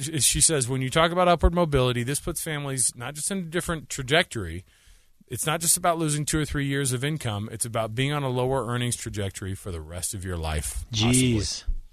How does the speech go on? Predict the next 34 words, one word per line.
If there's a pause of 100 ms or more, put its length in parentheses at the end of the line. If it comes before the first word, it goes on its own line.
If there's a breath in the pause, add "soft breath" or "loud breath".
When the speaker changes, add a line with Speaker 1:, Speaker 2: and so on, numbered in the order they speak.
(140)
Speaker 2:
Jeez,
that's
Speaker 1:
How
Speaker 2:
terrible.
Speaker 1:
depressing
is
that,
man? (1200)
I
think
about
where
we
are
right
now,
and
I
go, (600 soft breath)
I,
here's
the
other
thing. (680)
My
kids
and
I
need
the
break
from
each
other,